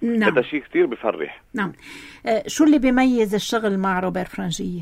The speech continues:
Speaker 2: هلا
Speaker 1: بدي
Speaker 2: شهادتي،
Speaker 1: شغلة.
Speaker 2: هلا شهادتي مجروحة.
Speaker 1: لا، بدنا نحكي بطريقة professional،
Speaker 2: بطريقة،
Speaker 1: مهنية.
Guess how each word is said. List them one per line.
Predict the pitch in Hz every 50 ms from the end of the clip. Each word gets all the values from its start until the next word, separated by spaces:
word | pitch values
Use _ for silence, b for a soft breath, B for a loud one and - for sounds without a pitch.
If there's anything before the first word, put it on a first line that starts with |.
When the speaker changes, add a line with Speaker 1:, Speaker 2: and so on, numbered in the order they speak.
| - - - _ _ _ - - - _ - - - - - -
Speaker 2:
هلا | - - 71 - - 67 85
Speaker 1:
بدي | 208 233 196 - 247 240
Speaker 2:
شهادتي، | 160
Speaker 1:
شغلة. | - 262 233 190 190 185 175 170 160
Speaker 2:
هلا | - 123 117 87 - 92
شهادتي | - - 139 143 151 - - 135
مجروحة. | 120 120 120 113 123 120 110 95 78 76 73 - - -
Speaker 1:
لا، | 240 262 - -
بدنا | 214 214 262 269
نحكي | 294 277 - - 247
بطريقة | 247 240 240 247 277 277 240 226 -
professional، | 240 220 - 208 - 233 220 202 175 - -
Speaker 2:
بطريقة، | 180 - - 113 113 123 226
Speaker 1:
مهنية. | 233 220 233 262 254 - 92 82